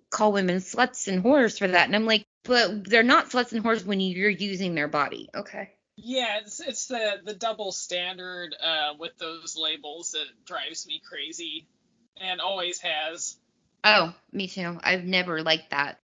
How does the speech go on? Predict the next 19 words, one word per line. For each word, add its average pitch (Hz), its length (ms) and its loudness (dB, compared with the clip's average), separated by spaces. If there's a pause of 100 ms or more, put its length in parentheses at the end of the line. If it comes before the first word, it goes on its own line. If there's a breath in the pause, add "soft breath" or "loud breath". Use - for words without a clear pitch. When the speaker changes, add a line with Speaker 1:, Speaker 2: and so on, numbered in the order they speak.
Speaker 1:
Be 226 180 -2
liberated, 214 800 2
do 214 200 -4
what 240 120 -2
you 208 140 0
want. 214 200 2
Like, 214 160 2
why, 196 640 4 (360)
the 208 120 -2
women's 262 360 4
bodies 214 320 4
were 208 120 2
made 190 380 2 (160)
for, 180 500 2
you 202 160 -4
know, 185 500 -4
pleasure 202 360 4
as 165 160 2
well. 185 460 2